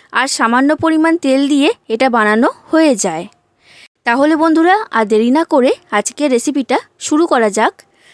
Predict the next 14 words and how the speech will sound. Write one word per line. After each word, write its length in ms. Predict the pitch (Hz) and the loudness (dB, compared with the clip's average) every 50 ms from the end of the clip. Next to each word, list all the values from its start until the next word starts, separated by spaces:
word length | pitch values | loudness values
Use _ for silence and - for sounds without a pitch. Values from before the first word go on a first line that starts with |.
| _ - | _ -8
আর 120 | - 214 214 | -6 -2 -2
আপনারা 320 | 214 208 - 240 247 254 269 | -2 -2 -2 -2 -2 0 0
যদি 200 | 254 285 262 330 330 | -2 -2 -2 0 0
আমার 180 | 330 320 339 370 | 0 0 -2 -2
চ্যানেলে 440 | - 302 254 233 262 294 285 269 453 - - _ _ - 247 | -2 -2 0 2 2 2 2 2 0 -2 -6 _ _ -8 -4
নতুন 260 | 226 233 220 - 285 320 | -4 -2 0 0 0 0
এসে 180 | 330 - 359 | 0 -2 -2
থাকেন, 320 | 320 339 269 - - 269 330 494 _ _ - | -2 -2 -2 -2 -2 -2 -4 -4 _ _ -4
তাহলে 280 | 240 233 277 302 302 311 | -2 0 0 2 2 0
আমার 180 | 294 302 311 | 0 0 -2
চ্যানেলটা 440 | 302 294 277 269 285 285 269 - 370 523 _ _ _ _ _ _ _ | -2 -2 -2 0 0 -2 0 -2 -2 -4 _ _ _ _ _ _ _
সাবস্ক্রাইব 460 | - - 240 226 - - - 302 311 294 | -8 -6 -6 -6 -6 -4 -4 -4 -4 -4
করার 260 | - - 247 233 226 196 | -4 -2 -2 -2 -2 -2
জন্য 240 | 196 220 208 208 | -2 -4 -2 -2